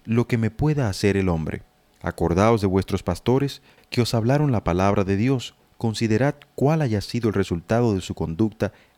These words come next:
e imitad su fe. Jesucristo es el mismo ayer y hoy y por los siglos.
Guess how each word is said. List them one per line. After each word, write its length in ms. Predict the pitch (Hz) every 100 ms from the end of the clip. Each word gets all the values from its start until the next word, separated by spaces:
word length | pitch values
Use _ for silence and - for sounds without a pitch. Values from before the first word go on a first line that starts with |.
| _
e 80 | 101
imitad 460 | 95 95 - 127 -
su 180 | - 117
fe. 300 | - 78 - _ _ _ -
Jesucristo 600 | 95 - - 120 120 113
es 100 | -
el 100 | 90
mismo 320 | 107 - 95
ayer 380 | 87 110 139 - _ _
y 140 | 104 95
hoy 280 | 127 147 -
y 100 | -
por 200 | - 107
los 160 | 101 -
siglos. 420 | 170 101 71 -